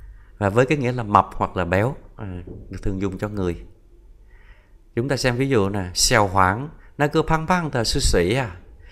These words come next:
Xèo Hoảng, na cơ phang phang tờ sư sĩ à?" À, bạn Hoàng à, Hoàng ha, Huỳnh cũng được. À, cái người, à, mập ú kia là ai vậy? Cái người rất mập kia là ai? Phang phang tờ sư sĩ à? Cái người rất mập kia là ai?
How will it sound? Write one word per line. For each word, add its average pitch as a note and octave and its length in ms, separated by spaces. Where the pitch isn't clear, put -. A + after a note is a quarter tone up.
Xèo A2+ 340
Hoảng, G#2 440
na D#3+ 80
cơ D3+ 160
phang D#3 240
phang F3+ 220
tờ B2 120
sư B2+ 140
sĩ G2 280
à?" A#2+ 200
À, G2 180
bạn F#2+ 260
Hoàng A2+ 280
à, F#2+ 340
Hoàng A2 360
ha, A#2+ 80
Huỳnh A#2 360
cũng A2 200
được. G#2+ 360
À, G#2 180
cái D3 160
người, G#2+ 560
à, G2 100
mập G#2 240
ú E3+ 260
kia D3 120
là A2+ 120
ai A#2+ 260
vậy? G2+ 160
Cái C#3 120
người A#2+ 180
rất G3 180
mập C3+ 300
kia B2+ 100
là A2+ 100
ai? A#2+ 240
Phang D3+ 300
phang E3 240
tờ A#2 140
sư - 180
sĩ F#2 300
à? A#2+ 180
Cái D3 120
người B2 160
rất C3+ 120
mập B2 240
kia B2 100
là G#2+ 100
ai? A#2 300